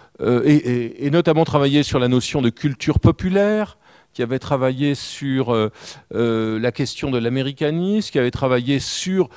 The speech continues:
les formes possibles, euh, d'une transformation sociale démocratique. Et Gramsci était pour les gens de ma génération, euh, qui refusaient le dogmatisme maoïste, qui était totalement extrême, ou celui, ou la rigidité tardo-stalinienne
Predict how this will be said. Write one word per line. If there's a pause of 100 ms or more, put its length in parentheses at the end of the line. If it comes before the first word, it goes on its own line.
(300)
les
formes
possibles, (380)
euh,
d'une
transformation
sociale
démocratique.
Et
Gramsci
était
pour (380)
les
gens
de
ma
génération, (380)
euh,
qui
refusaient
le
dogmatisme
maoïste,
qui
était
totalement
extrême,
ou
celui, (380)
ou
la
rigidité
tardo-stalinienne